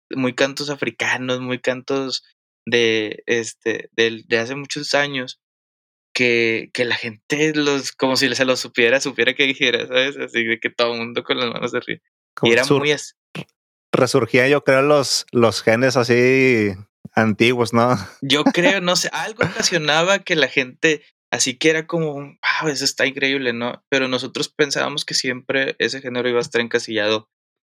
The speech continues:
Speaker 1: para ese, ese con-, esa gente en específico que le gustaba ese tipo de,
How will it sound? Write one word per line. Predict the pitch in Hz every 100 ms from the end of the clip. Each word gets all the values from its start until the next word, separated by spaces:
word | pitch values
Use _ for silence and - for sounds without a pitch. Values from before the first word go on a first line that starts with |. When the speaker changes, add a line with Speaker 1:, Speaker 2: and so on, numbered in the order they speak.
| _ _
Speaker 1:
para | 110 113
ese, | 113 135 135 131 123 - _ _ _ _ _
ese | 120 - 135 139
con-, | 139 127 -
esa | 123 120 139
gente | - 139 139
en | 143
específico | 139 - 127 151 139 143 - 131
que | -
le | 113
gustaba | 110 104 - 113 120
ese | 127 -
tipo | - - 131
de, | 131 131